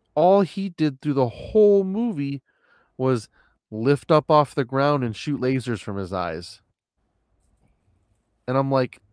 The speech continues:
"Is that it?" You know, that, that really, w-, you know, after watching it, I was like, I mean, they're all supposed to be Eternals, you know?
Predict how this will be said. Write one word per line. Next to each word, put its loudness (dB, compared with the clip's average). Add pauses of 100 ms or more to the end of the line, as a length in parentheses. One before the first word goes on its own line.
(400)
"Is -14 (220)
that 0
it?" -2 (580)
You -6
know, 0 (1120)
that, 2 (100)
that 0
really, 0
w-, -12 (120)
you -4
know, -2
after -2
watching 0
it, -4
I -6
was -6
like, -6 (1400)
I -4
mean, -6 (460)
they're 0
all 4
supposed -4
to -14
be -4
Eternals, -6 (340)
you -8
know? -4